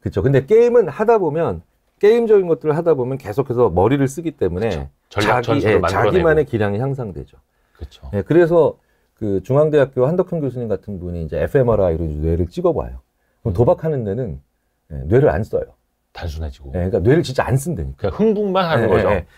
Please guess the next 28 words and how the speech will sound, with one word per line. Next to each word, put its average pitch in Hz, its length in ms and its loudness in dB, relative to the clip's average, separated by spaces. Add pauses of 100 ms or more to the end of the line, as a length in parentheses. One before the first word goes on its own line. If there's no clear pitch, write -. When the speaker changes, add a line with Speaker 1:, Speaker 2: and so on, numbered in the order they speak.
Speaker 1:
그러니까 123 220 2
오광 190 180 4
떴을 160 240 -2
때 151 80 0
기분만 120 340 -2
좋아져. 67 380 -10 (680)
예, 71 60 -10 (120)
그다음 110 180 2
잭팟 185 240 0
떠졌을 151 440 0
때 143 100 0
아니면 117 180 0
쓰리고에 175 280 0
피박스 165 260 -2
쳤을 - 180 -4
때 120 80 -2
극단의 143 400 2
힘, 151 180 -4
행복만 143 380 -2
느껴. 67 240 -12 (680)
예. 82 180 -6 (180)
근데 185 160 2
내가 180 320 4
지금 175 220 -4
통제하는 190 380 0
건 139 120 -2
아무것도 80 300 -8
없죠. 64 280 -20